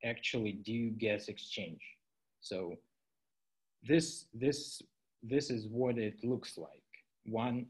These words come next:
alveoli, um, it has a, um,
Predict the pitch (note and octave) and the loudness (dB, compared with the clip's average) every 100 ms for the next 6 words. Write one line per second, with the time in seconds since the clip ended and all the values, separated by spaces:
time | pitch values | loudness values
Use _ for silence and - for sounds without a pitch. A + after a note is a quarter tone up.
0 | - A2+ G#2+ G2 F2 F2 G#2+ D#3 - _ | -4 -2 -2 -2 -4 -4 -6 -8 -12 _
1 | _ - G2+ G2 G#2 - - _ _ - | _ -10 -4 -4 -4 -10 -16 _ _ -8
2 | A2 G2+ G2 F#2+ - _ _ - A2+ C#3+ | -6 -4 -4 -6 -12 _ _ -8 -4 0
3 | C#3+ C3 A#2 - - - A#2 A2 G#2+ G#2+ | 2 0 -4 -12 -16 -8 -4 -2 -2 -4
4 | G#2 - _ _ _ _ _ _ _ _ | -6 -16 _ _ _ _ _ _ _ _
5 | _ _ _ _ - A2 G#2 G2+ G2 F#2+ | _ _ _ _ -4 -2 0 0 -2 -6